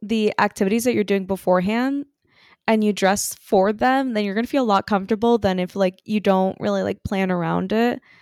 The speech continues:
'Cause then I'm, like, so down to, like, we're looking to go, like, eight, to rent an A T V. And I'm like, "I'm okay with doing that." But, like, now I have to plan my outfits so that I'm, like, okay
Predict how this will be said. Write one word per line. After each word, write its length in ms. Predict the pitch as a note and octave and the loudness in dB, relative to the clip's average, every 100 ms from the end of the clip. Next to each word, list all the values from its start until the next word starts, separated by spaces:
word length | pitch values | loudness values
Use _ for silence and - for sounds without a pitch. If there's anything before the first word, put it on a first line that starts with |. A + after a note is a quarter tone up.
| _ _ _ _ | _ _ _ _
'Cause 160 | C4 G#3 | 0 4
then 320 | G3+ G3 G3 _ _ _ - | 4 2 -2 _ _ _ 2
I'm, 240 | A3+ D#4+ | 4 4
like, 180 | F#4+ C4+ | 2 0
so 260 | - B3 B3 | 4 4 4
down 380 | G#3 G3+ G#3+ G#3+ | 4 4 2 0
to, 120 | A#3 | 0
like, 380 | G3+ F#3 - - - - - | 2 2 -2 -16 -20 -20 -2
we're 180 | A3 A3 | 4 4
looking 300 | G#3+ A#3+ A#3+ | 2 0 0
to 140 | B3 | 0
go, 180 | G3 G#3 | 4 4
like, 240 | G3+ G3 - | 6 2 -2
eight, 280 | G#3+ G3+ - - - _ - | -6 -6 -10 -20 -20 _ 0
to 160 | A3 | 0
rent 320 | F#3 F3+ F#3+ | 2 0 0
an 100 | G#3+ | -4
A 140 | - F#3 | -6 -10
T 240 | - F#3+ | -8 -10
V. 420 | E3+ F3 G3 C4 - _ _ _ _ _ _ A#3 | -8 -6 -4 -6 -8 _ _ _ _ _ _ -2
And 140 | A3+ | 0
I'm 100 | A3+ | 2
like, 180 | A3+ - | 0 2
"I'm 160 | A#3 D#4+ | 2 2
okay 220 | G#4 G4+ | 0 0
with 160 | F#4 A3+ | 0 0
doing 300 | F#3 C4 A3+ | 2 2 2
that." 300 | D#3+ G#2+ - _ _ _ - | -2 -6 -8 _ _ _ -2
But, 180 | A3+ G#3+ | 0 2
like, 400 | A3 G3+ G3 - A3 | 4 2 0 -6 -2
now 180 | G#3+ | 0
I 60 | A#3 | 0
have 140 | B3+ | 0
to 100 | C4+ | -2
plan 580 | - - A#3 G#3 F3+ F#3 | -4 -4 -2 0 -2 -2
my 140 | F#3+ F#3+ | -6 -4
outfits 580 | F#3+ G3 - F3 - - | -2 -2 -4 -4 -6 -6
so 120 | G#3 | -4
that 220 | F#3+ - _ - | -2 -4 _ -8
I'm, 140 | G#3 G#3 | -4 -2
like, 180 | G3+ - | -2 0
okay 640 | G3+ - G3+ F#3+ F#3 F#3+ | -2 -2 -4 -2 -2 -4